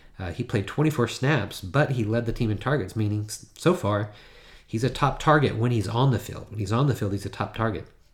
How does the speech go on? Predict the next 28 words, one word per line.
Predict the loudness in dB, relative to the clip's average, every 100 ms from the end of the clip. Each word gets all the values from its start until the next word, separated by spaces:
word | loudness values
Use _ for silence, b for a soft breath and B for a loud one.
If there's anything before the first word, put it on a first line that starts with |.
| -8
Similarly, | 0 4 4 4 4 2 -2 B B -10
uh, | -4
Mo | 0 2
Alley-Cox | 2 0 0 -2 -2 -2
continues | -4 -2 -2 0 -2
to | -2
be, | -2 -2 -6 B B -6
uh, | -4 -2
outsnapped | 0 2 2 0 2 2 0
by | 0 2
Jack | 2 0 0
Doyle, | 2 4 4 0 -6 -12 B B B
yet | 2 2 4
Alley-Cox | 2 2 2 0 0
is | 0
the | 2
one | 2 2
receiving | 2 2 2 2
more | 2 0
targets. | -2 -2 -4 -10 -18 -12
Uh, | -10
he | -6 -6
scored | -2 0 0
a |
touchdown | 0 -2 0 0
again | 2 2
this | 0 -2 -4
week. | -6 -8